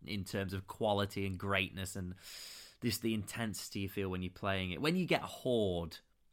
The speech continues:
as well, and you just run around a corner and there's, like, six hundred zombies on screen,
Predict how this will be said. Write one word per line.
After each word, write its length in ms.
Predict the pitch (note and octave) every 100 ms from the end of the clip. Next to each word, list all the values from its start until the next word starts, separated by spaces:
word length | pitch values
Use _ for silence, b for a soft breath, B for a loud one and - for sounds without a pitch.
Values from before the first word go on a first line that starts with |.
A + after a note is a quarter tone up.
| _ _ _
as 160 | A#2 G2
well, 440 | G#2 G#2 G2 F2+ -
and 140 | F#2+
you 80 | G2
just 160 | G#2+ G#2+
run 220 | A2 G2+
around 180 | G2 G2
a 40 |
corner 440 | - A#2 A2 G2 F#2
and 140 | F#2
there's, 160 | F#2+ F#2+
like, 280 | F2+ F2+ -
six 340 | - - -
hundred 320 | A#2 A#2 A2+
zombies 420 | - C#3+ C#3 C3+
on 140 | - D3
screen, 560 | F4+ - - - B3